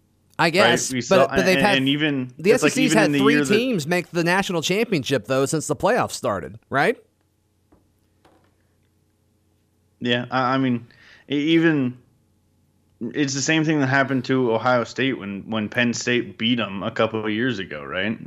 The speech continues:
Speaker 2: Ohio State still went to the college football playoff.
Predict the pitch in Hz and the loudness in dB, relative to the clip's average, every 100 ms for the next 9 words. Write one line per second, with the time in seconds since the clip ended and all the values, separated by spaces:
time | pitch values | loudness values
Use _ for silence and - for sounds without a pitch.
0 | - _ - 113 107 113 120 - 127 123 | -20 _ 0 2 4 4 2 0 -2 -2
1 | - 107 104 98 107 104 95 - _ - | -2 -2 -2 -4 -4 -2 -4 -8 _ -20
2 | - - - _ 113 110 104 113 101 95 | -20 -20 -20 _ 4 4 2 -4 -4 -6
3 | - 95 85 57 | -6 -6 -6 -6